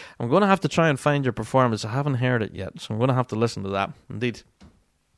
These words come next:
In third spot then was Saint Columba's School of, uh, Camalcolm.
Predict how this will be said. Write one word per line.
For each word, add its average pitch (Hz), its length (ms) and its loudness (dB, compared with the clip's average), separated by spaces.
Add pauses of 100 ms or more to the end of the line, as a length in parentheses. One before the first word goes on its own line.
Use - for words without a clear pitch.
(180)
In 175 140 2
third 185 260 6
spot 180 300 6
then 160 220 6
was 139 100 6
Saint 165 300 2
Columba's 156 420 6
School 170 500 6 (360)
of, 131 240 6
uh, 127 400 8 (140)
Camalcolm. 147 760 6